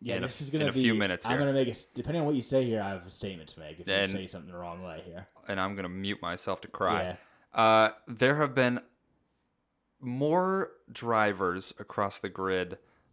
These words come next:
Speaker 2: looking at losing their seats than I had initially thought. And I
Speaker 1: Yes,
Speaker 2: think we
Speaker 1: I agree with
Speaker 2: both
Speaker 1: that.
Speaker 2: initially thought, uh,
Speaker 1: What are your
Speaker 2: even,
Speaker 1: thoughts on Sargent,
Speaker 2: even
Speaker 1: though?
Speaker 2: over summer break.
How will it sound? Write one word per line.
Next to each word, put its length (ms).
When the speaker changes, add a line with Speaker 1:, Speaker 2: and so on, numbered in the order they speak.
Speaker 2:
looking 380
at 140
losing 400
their 120
seats 460
than 180
I 240
had 180
initially 520
thought. 520
And 140
I 140
Speaker 1:
Yes, 120
Speaker 2:
think 180
we 80
Speaker 1:
I 40
agree 140
with 80
Speaker 2:
both 100
Speaker 1:
that. 200
Speaker 2:
initially 480
thought, 440
uh, 200
Speaker 1:
What 100
are 40
your 80
Speaker 2:
even, 120
Speaker 1:
thoughts 120
on 80
Sargent, 360
Speaker 2:
even 240
Speaker 1:
though? 80
Speaker 2:
over 140
summer 300
break. 240